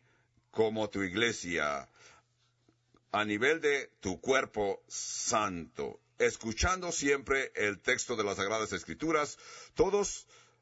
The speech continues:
en comunión, tratando de entender qué es lo que significa todo esto para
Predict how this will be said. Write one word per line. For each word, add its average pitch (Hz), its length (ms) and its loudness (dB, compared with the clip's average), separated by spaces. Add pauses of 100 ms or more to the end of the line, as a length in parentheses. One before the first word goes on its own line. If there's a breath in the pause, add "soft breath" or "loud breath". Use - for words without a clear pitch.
(180 soft breath)
en 110 280 2
comunión, 143 720 0
tratando 135 440 0
de 120 100 2
entender 107 420 0
qué 131 160 0
es 127 80 -2
lo 110 100 -2
que 98 140 -4
significa 87 640 -2
todo 107 240 0
esto 92 280 -4
para 85 460 0